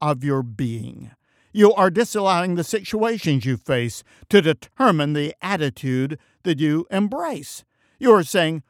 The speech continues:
"Whatever happens, it doesn't much matter really all that much as long as Christ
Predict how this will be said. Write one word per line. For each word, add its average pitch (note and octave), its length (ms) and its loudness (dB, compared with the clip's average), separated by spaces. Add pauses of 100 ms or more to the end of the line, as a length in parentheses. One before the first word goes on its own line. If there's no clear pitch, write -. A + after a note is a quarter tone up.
(120)
"Whatever C4 340 2
happens, C#3+ 460 -4
it G#3 120 -4
doesn't C4 380 -2
much C4 320 -2
matter C4+ 420 0
really C3 440 -2 (180)
all E3 280 4
that D3 260 0
much A3+ 340 -2 (220)
as C3+ 260 0
long D#3+ 440 2
as D#3+ 240 -4
Christ A#3+ 720 -6